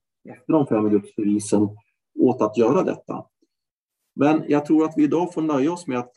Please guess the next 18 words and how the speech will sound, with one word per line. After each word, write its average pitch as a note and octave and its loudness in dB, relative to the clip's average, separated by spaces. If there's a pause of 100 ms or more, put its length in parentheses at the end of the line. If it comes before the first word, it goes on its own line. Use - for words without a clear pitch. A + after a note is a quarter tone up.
konstatera A#2+ -2
då G2+ 0
att A2 -6 (240)
actus - -6
purus B2 -2
måste A2+ -4
vara, G#2+ 0
om A2 -6
den G#2 -8
finns G#2+ -10
då, F2+ -8 (540)
eh, G#2+ 4 (240)
oföränderlig, D3+ 4
evig, C3+ 0 (360)
immateriell, B2 -2 (260)
fullkomlig G2+ -4
och - -10
allsmäktig. - -4